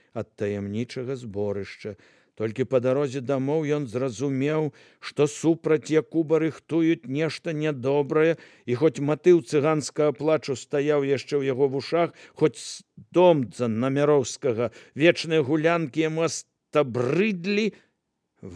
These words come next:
вырашыў папярэдзіць караля, проста на знак удзячнасці. Але ў палацы зноў спявалі, зноў даляталі з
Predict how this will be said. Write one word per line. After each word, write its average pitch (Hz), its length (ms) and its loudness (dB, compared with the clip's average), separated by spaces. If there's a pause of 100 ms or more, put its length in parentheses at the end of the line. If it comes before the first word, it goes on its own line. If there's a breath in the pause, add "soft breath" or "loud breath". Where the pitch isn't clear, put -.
вырашыў 147 560 0
папярэдзіць 117 960 -4
караля, 104 480 -6 (480 soft breath)
проста 170 320 -4
на 127 480 -2
знак 147 320 -6
удзячнасці. 107 800 -2 (1040)
Але 185 320 4
ў 151 80 4
палацы 143 640 2
зноў 113 320 -2
спявалі, 131 800 -6 (340 loud breath)
зноў 165 640 0
даляталі 147 960 4 (720)
з 117 140 -6